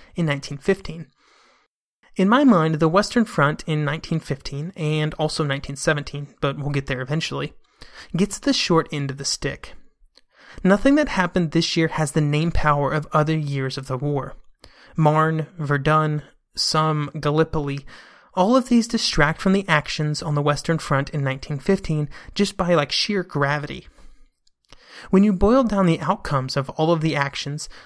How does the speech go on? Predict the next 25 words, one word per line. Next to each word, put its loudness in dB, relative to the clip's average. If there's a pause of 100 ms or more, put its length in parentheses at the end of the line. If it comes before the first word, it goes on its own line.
(120)
the 4
conclusion 6
to -4
be 2
drawn 6
is 0
that 2
everything 2
that -2
happened 0
in 0
the 0
West -4 (280)
was 2
a 4
collection 0
of -2
failures 0
on -2
both 0
sides -8 (220)
that -2
didn't 4
accomplish -2
anything 2